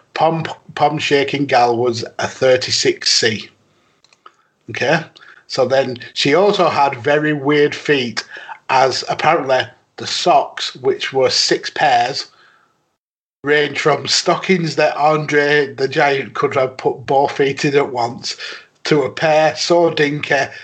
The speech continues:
that you wouldn't, you wouldn't have fit Scar Lolo's pinky toe. I'm assuming Scar Lolo may be, uh,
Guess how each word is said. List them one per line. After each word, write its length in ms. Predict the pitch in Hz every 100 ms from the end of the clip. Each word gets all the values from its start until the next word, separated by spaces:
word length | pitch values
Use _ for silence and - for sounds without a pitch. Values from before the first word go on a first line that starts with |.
| - - -
that 240 | 127 139
you 180 | 135 131
wouldn't, 480 | 139 135 120 - 143
you 180 | 135
wouldn't 300 | 131 143 147
have 120 | 139 120
fit 360 | - 123 -
Scar 420 | - - 143 139
Lolo's 540 | 143 139 139 127 131 -
pinky 420 | - 135 117 120
toe. 340 | 113 117 110 - -
I'm 100 | 110
assuming 340 | 101 - 139 123
Scar 320 | - 123 113
Lolo 500 | 110 110 107 104 101
may 240 | 110 110
be, 160 | 104 107 107 104 - -
uh, 280 | - 104 95